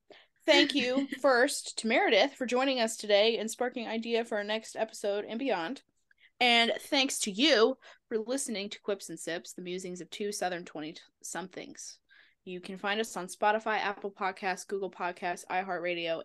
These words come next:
Speaker 1: and Stitcher.
Speaker 2: Be sure to follow us on Insta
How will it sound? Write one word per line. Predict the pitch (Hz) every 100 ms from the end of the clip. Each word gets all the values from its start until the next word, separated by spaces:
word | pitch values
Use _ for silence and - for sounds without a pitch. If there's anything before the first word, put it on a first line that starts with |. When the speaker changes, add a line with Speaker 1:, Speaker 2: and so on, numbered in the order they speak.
| -
Speaker 1:
and | 165 165 -
Stitcher. | - - - 175 175 _ _ _ _ _ _ _ _ _ _ _ _ _ _ _ _ _
Speaker 2:
Be | - 196
sure | - 214
to |
follow | 240 240 226
us | 247
on | 240 220
Insta | 233 240 - - 247 247 285